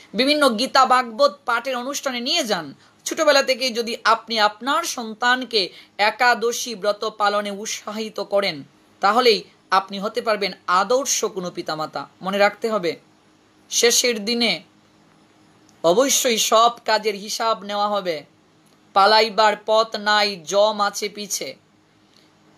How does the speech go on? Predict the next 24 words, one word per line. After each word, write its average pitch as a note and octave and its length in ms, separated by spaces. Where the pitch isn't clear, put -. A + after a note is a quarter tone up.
যে F3+ 240
দিনগুলো A3+ 480
যাচ্ছে, A#3+ 440
ভালো A#3+ 300
যাচ্ছে, B3 420
সামনে A#3 420
কিন্তু C4 320
আরো A#3 340
কঠিন C4+ 420
দিন C4+ 140
আসছে। B3+ 500
যারা A3+ 300
বলছেন, G#3 560
"এখনো B3 280
সময় B3+ 380
হয় B3 180
নাই, B3 280
একটু A3 280
বয়স G#3+ 480
হলে B3 180
পরে A#3+ 200
একাদশী A3+ 460
শুরু D4 220
করব", A3 420